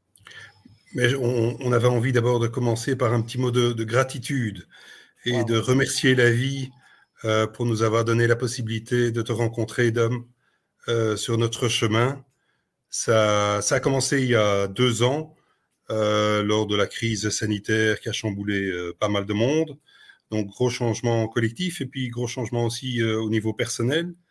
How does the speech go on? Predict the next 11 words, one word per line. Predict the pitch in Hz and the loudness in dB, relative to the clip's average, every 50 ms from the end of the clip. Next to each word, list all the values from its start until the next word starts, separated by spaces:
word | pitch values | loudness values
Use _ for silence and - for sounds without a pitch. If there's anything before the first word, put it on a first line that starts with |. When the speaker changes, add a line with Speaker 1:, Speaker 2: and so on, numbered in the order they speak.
| _ _ _ _ _ _ _ _ _ | _ _ _ _ _ _ _ _ _
Speaker 1:
parce | - 107 - | -8 -8 -6
que | - 117 | -4 -2
j'ai | 101 113 110 | 0 0 0
malheureusement, | 110 110 113 107 110 104 104 113 113 113 113 110 107 104 101 101 | 2 2 2 2 0 0 -2 -2 0 0 0 0 -2 -2 -2 -2
euh, | 95 95 95 95 92 92 104 - - 101 | -2 -2 -2 -2 -4 -4 -8 -10 -12 -12
euh, | 98 98 95 | -10 -10 -10
donc | 95 95 101 104 104 98 92 - - 98 | -8 -6 -4 -4 -4 -4 -6 -6 -8 -4
perdu | - 127 110 110 113 120 110 | -2 -2 -2 0 -2 -2 -2
mon | 110 101 101 104 | -2 -2 -2 -4
activité | 101 - - 110 104 101 113 101 | -4 -6 -8 -10 -6 -6 -6 -6
professionnelle. | - 113 98 107 104 - - 104 104 123 147 170 190 | -4 -6 -6 -6 -6 -4 -4 -2 0 0 0 0 -2